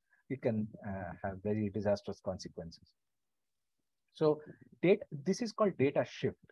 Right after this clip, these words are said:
Why is it called data shift? Because the way the data looks in Europe is quite likely different from the way data is in Asia. A-, and this,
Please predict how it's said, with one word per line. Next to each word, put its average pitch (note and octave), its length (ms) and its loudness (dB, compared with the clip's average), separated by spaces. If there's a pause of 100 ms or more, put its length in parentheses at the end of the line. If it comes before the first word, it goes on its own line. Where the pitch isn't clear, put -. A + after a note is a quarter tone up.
(100)
Why C#3 140 4
is F3+ 300 2
it E3 100 -4
called D3+ 160 -2
data C#3+ 180 -2
shift? A3 220 -8 (100)
Because G3 360 -4 (920)
the C#3+ 80 8
way F#3 380 4
the C#3+ 120 8
data C#3+ 400 4
looks C3 460 -2 (140)
in C3 180 2
Europe B2 400 4 (460)
is F3+ 120 6 (120)
quite F3 320 10
likely D3 320 4
different A#2+ 420 2
from A#2 200 2
the G#2 100 2
way A2 340 2 (140)
data G#2+ 300 2
is F#2+ 260 -4
in F#2 120 -8 (200)
Asia. F#3+ 280 -8 (300)
A-, G3 240 2
and F3 400 2
this, F3 180 8